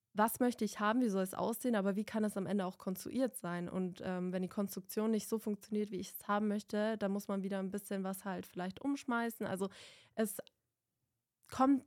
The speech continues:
das eine mit dem anderen so ein bisschen einher. Das heißt, man muss natürlich immer kreativ sein, um den Entwurf, ähm,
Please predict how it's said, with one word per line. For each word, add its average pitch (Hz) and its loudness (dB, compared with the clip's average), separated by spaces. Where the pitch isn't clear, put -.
das 220 0
eine 220 4
mit 214 4
dem 208 0
anderen 214 2
so 196 2
ein 196 0
bisschen 208 0
einher. 233 0
Das - -8
heißt, 202 -2
man 196 0
muss 226 0
natürlich 214 -2
immer 269 0
kreativ 220 -4
sein, 202 0
um 202 0
den 190 0
Entwurf, 226 0
ähm, 196 0